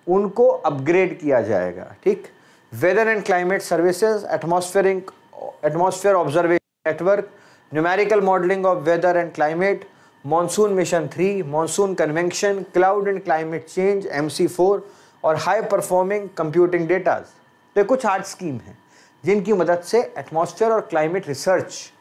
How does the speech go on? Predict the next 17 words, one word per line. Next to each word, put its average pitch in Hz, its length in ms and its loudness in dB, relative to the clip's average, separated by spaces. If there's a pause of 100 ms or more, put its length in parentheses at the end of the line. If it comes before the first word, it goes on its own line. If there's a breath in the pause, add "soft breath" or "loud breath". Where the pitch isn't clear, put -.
(180)
किया 170 200 2
जाता 120 320 -2
है, - 240 -20
चीज़ों 165 260 2
को 202 160 0
प्रेडिक्ट 175 420 -4
किया 139 160 2
जाता 98 300 -4
है, - 180 -20 (640 soft breath)
ठीक? 226 220 -2 (800 soft breath)
Ministry 214 340 2
of 214 100 0
Earth 226 200 2
Science 208 320 -2
के 196 140 2
साथ 135 220 0
साथ 202 440 -2